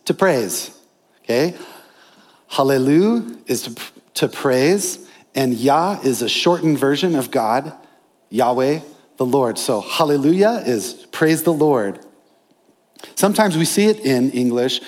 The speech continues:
translated as praise the Lord, and then sometimes they don't translate it because it's this special word that carries some sacredness to it, so they kept it hallelujah. So in Revelation, you see the angels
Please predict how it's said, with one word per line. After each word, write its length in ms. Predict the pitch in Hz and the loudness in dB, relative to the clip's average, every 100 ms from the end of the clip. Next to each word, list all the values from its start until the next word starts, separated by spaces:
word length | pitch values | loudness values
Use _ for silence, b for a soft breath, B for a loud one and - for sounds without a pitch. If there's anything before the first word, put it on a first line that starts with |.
| B | B
translated 800 | - 139 135 131 127 127 131 131 B B - | 0 0 2 0 2 2 0 -2 B B -4
as 140 | 131 | -4
praise 260 | - 127 113 | 0 -2 0
the 80 | |
Lord, 340 | 110 110 131 - | -2 0 0 0
and 120 | 147 | 0
then 100 | 143 | 0
sometimes 440 | 175 220 143 135 | 0 0 0 0
they 140 | 110 151 | 2 2
don't 180 | 170 156 | 2 0
translate 520 | 147 131 123 104 90 | 0 0 -2 -4 -4
it 200 | 90 - | -8 -8
because 340 | 127 143 123 | -6 -2 -2
it's 260 | 131 131 - | -2 -4 -4
this 300 | 117 113 - B B B | -4 -4 -8 B B B
special 800 | - - - 143 - 147 139 B B B | -6 -4 -2 -2 0 0 -2 B B B
word 640 | 113 120 139 120 107 98 - B B - | -4 0 0 0 -2 -4 -10 B B -4
that 220 | 98 - | -4 -4
carries 680 | - - 147 135 123 123 120 | -8 -2 0 2 0 -2 -10
some 240 | - 151 123 | -8 -4 -2
sacredness 800 | - - 151 151 139 107 110 - | -2 0 -2 0 -2 -2 -4 -4
to 180 | - 117 | -4 -2
it, 100 | 113 | -2
so 80 | 120 | -4
they 140 | 120 | -6
kept 340 | - - 151 131 | -4 -4 -2 -4
it 120 | 113 | -6
hallelujah. 720 | - 127 123 120 127 120 110 | -4 -2 0 0 0 0 -2
So 220 | - 127 | -2 0
in 140 | 127 | 2
Revelation, 640 | 131 135 139 170 139 110 98 B B B | 2 2 2 2 0 -4 -6 B B B
you 80 | |
see 200 | 135 151 | -2 0
the 120 | 139 135 | 0 0
angels 480 | 131 135 139 131 | 0 2 0 0